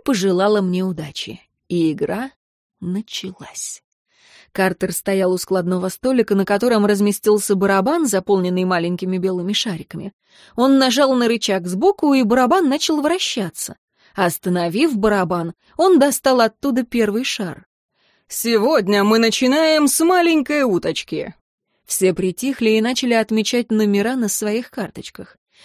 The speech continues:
Я понятия не имела, что происходит, но Мюриэль отметила цифры два. Когда она увидела, что я растеряна, она пояснила: «Одна маленькая уточка.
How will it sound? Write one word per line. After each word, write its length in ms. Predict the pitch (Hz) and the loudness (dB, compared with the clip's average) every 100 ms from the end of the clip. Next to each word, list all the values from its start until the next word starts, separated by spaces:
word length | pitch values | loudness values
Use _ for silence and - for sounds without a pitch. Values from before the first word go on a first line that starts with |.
| - | -4
Я 160 | 311 370 | 0 2
понятия 400 | 392 415 311 233 | 2 2 2 2
не 180 | 220 214 | 2 2
имела, 260 | 214 196 | 0 0
что 200 | 185 214 | -2 -4
происходит, 680 | 202 208 220 - 320 254 202 | 0 2 2 2 0 0 0
но 160 | 220 226 | 2 2
Мюриэль 560 | 220 311 320 233 190 | 2 2 2 2 2
отметила 680 | - 233 233 269 277 269 254 | 0 -4 -2 -4 -2 -4 -4
цифры 540 | - 226 196 - 240 | -4 -4 -4 -4 -6
два. 360 | 233 269 233 151 _ _ _ _ - | -6 -6 -6 -10 _ _ _ _ -4
Когда 420 | 214 185 185 190 | 0 2 2 2
она 240 | 185 190 | 2 2
увидела, 400 | 190 190 202 190 | 0 0 2 2
что 160 | 185 - | 0 -2
я 140 | 196 | -2
растеряна, 600 | 185 190 - 294 269 220 214 | -2 -4 -4 -2 0 2 0
она 180 | 220 226 | 0 -2
пояснила: 640 | 233 226 220 285 320 277 - _ _ _ | -2 -4 -2 0 2 0 -2 _ _ _
«Одна 600 | - 294 254 208 240 349 440 | -2 0 0 -2 0 0 0
маленькая 840 | 226 294 381 381 302 - - 320 | 2 2 4 4 0 -2 0 0
уточка. 760 | 294 170 - 180 - - 185 | 0 -2 -4 -6 -8 -4 -4